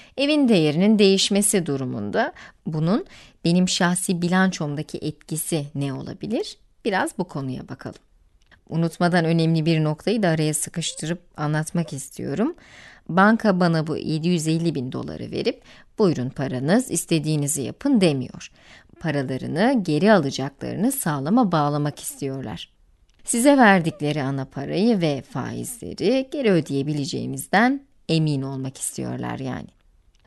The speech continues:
Dolayısıyla banka diyor ki, "Bu krediyi veriyoruz ancak bir şekilde teminat istiyoruz." Teminat olarak maddi bir varlık göstermem gerekecek. Ben de bankadan kullanmış olduğum bu konut kredisinin teminatı olarak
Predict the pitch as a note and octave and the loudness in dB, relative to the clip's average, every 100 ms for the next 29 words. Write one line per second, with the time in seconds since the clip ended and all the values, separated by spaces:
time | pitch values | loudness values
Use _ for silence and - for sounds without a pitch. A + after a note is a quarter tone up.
0 | - A#3+ B3+ C4 - A#3+ E3 D#3 C#3 C#3+ | 2 4 6 4 2 2 4 2 0 -4
1 | - - B2+ B2 - - G#3+ E4 - - | -12 -10 -8 -8 -12 -4 -2 -2 -8 -20
2 | - D#4 - F3 C3+ - - C#3 B2+ C3+ | -4 -2 0 0 0 -4 -8 -6 -4 -2
3 | G#3 D#4 F#3+ D#3+ F#3 - B3+ - A#2 A#2+ | -2 0 -2 -2 -6 -4 -2 -2 -4 -6
4 | - A3 C#4 C#4+ - G#3+ E3 C#3+ C#3 C#3 | 0 2 2 -2 -4 0 2 2 -2 -4
5 | - - - D#2+ - - - - _ _ | -6 -8 -8 -10 -12 -18 -20 -20 _ _
6 | _ _ _ _ _ _ _ - A#3+ A#3+ | _ _ _ _ _ _ _ 4 6 8
7 | C4 D4 D4 C#4+ B3+ D#4+ B3+ A#3 A3 A3+ | 8 6 4 2 4 4 6 6 6 4
8 | A#3 A3 G#3 G#3 G#3 G#3 D3 - - C#3+ | 4 6 6 6 4 0 -4 -4 -4 -4
9 | D3 C#3+ C#3+ C3+ - - G#3+ E4 - G#3 | -2 -4 -4 -6 -8 -10 -6 -6 -2 0
10 | D#3 F3+ A3 G3 D#3+ D3+ G#3 G3 G3+ G#3 | 0 2 4 4 2 -2 0 2 0 -2
11 | - F#3+ E3 F3+ D#3+ C#3+ C3+ - F#3+ F#3+ | -6 -4 -2 -2 -2 -6 -6 -2 0 0
12 | F3+ - F3+ F3+ F3+ - C3+ C3+ - C#3 | -2 -2 0 0 -2 -6 -8 -6 -6 -4
13 | C#3+ - D#3 D#3 D#3 D#3+ E3+ F3+ D3 C#3 | -4 -2 0 2 0 0 0 -2 -4 -2
14 | - A3+ C4+ | 4 4 4